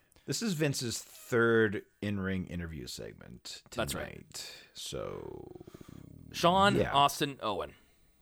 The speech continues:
Speaker 1: Yep.
Speaker 2: And Owen gives Vince grief for letting Austin run wild in a company that his father started. And he kinda, it's interesting the way he kinda frames it, Owen does, where he's kinda like, you know, he's kinda bringing more reality into it, being like, "Hey, man, like, you gotta watch, like, your father made something here, and you have this, and this is, like,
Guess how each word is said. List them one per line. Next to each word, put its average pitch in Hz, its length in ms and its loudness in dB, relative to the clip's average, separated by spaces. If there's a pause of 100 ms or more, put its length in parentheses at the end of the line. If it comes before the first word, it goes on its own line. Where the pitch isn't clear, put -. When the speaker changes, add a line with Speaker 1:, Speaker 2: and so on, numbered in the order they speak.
(120)
Speaker 1:
Yep. 139 240 6
Speaker 2:
And 101 340 -6 (300)
Owen 190 200 6
gives 190 180 4
Vince 180 180 2
grief 214 200 4
for 156 120 2
letting 147 200 6
Austin 147 320 2
run 143 160 2
wild 135 220 10
in 127 40 2
a - 20 2
company 151 340 2
that 131 60 4
his 110 140 -2
father 127 300 6
started. 120 540 4
And 196 80 0
he 240 100 0
kinda, 320 300 0 (200)
it's 180 120 -2
interesting 294 300 0
the 170 60 4
way 156 120 6
he 151 100 0
kinda 143 160 2
frames 156 460 2
it, 98 140 -8
Owen 92 240 -4
does, 71 280 -14
where 104 60 -8
he's 113 120 -6
kinda 127 140 -4
like, 120 160 -2 (160)
you - 280 -12
know, 120 60 -4
he's 175 140 0
kinda 202 160 2
bringing 165 220 0
more 147 120 4
reality 131 360 6
into 107 160 -2
it, 104 60 -6
being 107 100 -4
like, 104 100 -4
"Hey, 233 100 0
man, 113 220 -4
like, 92 300 -8 (840)
you 226 100 0
gotta 330 120 4
watch, 196 280 4 (120)
like, 117 200 -6
your 247 100 -4
father 294 260 6
made 151 160 4
something 117 200 -6
here, 104 120 -4
and 110 80 -4
you 147 80 -4
have 123 280 2
this, 87 220 -8
and 127 120 -4 (240)
this 214 160 2
is, 202 120 -4
like, 151 340 -2